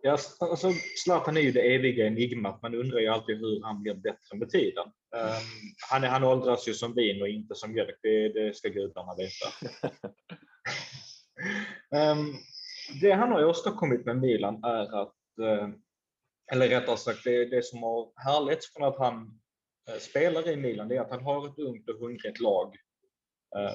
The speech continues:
Speaker 1: med en tränare som har gett honom det ansvaret och,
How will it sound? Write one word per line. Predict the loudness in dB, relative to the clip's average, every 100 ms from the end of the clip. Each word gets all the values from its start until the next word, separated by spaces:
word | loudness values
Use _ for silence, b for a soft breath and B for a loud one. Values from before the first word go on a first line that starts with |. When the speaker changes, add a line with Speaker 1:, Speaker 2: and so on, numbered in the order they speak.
| -4
Speaker 1:
med | 0 0
en | 0
tränare | 0 2 2 0 -2
som | -2 0 2 0 -10 -14 B B B _ _ -4
har | 0 0
gett | 2 0 0
honom | -2 0 2
det | 4 4
ansvaret | 2 -4 -4 0 0 0 -6 -8
och, | -4 -2 -2 -4 -6